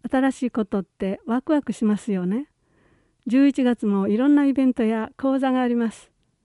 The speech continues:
皆様も新しいことを始めてみましょうとあります。紙面上部に、広報長与二千二十三十一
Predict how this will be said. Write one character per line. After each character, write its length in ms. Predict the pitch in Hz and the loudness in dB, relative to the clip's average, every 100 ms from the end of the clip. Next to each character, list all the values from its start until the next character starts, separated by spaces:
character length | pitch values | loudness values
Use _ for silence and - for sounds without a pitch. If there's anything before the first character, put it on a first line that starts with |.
| _ _ | _ _
皆 200 | 233 254 | 0 2
様 260 | 262 214 196 | 2 0 2
も 200 | 180 - _ _ _ _ | -2 -6 _ _ _ _
新 320 | 254 277 294 | -6 0 0
し 100 | 294 254 | 0 -4
い 40 | |
こ 120 | 226 | -4
と 180 | 208 190 | -6 -6
を 120 | 175 - _ _ _ | -6 -10 _ _ _
始 300 | 240 240 294 | -4 0 0
め 100 | 302 | 2
て 100 | 294 | 2
み 120 | 277 | 2
ま 120 | 269 | 0
し 140 | - | -2
ょ 80 | 220 | -8
う 60 | - _ _ _ _ | -8 _ _ _ _
と 100 | 311 | -4
あ 60 | 247 | -4
り 80 | 190 | -4
ま 140 | 180 | -8
す。 200 | - _ _ _ _ _ _ _ _ _ _ | -12 _ _ _ _ _ _ _ _ _ _
紙 120 | - 302 | 2 4
面 220 | 277 214 | 4 4
上 180 | 226 214 | 2 2
部 120 | 190 | 0
に、 240 | 180 180 _ _ _ _ _ _ - | -4 -6 _ _ _ _ _ _ -4
広 220 | 269 262 | 0 2
報 140 | 262 | 2
長 280 | 254 254 247 | 2 2 2
与 240 | 226 226 - _ _ | 0 0 -6 _ _
二 120 | 240 | -4
千 300 | 214 285 247 | 0 2 2
二 140 | 233 233 | 2 0
十 200 | 214 190 | 0 -2
三 320 | - 202 185 _ _ _ - | -4 -6 -6 _ _ _ -8
十 280 | 226 277 277 | 0 2 2
一 400 | 254 - - | 0 -2 -12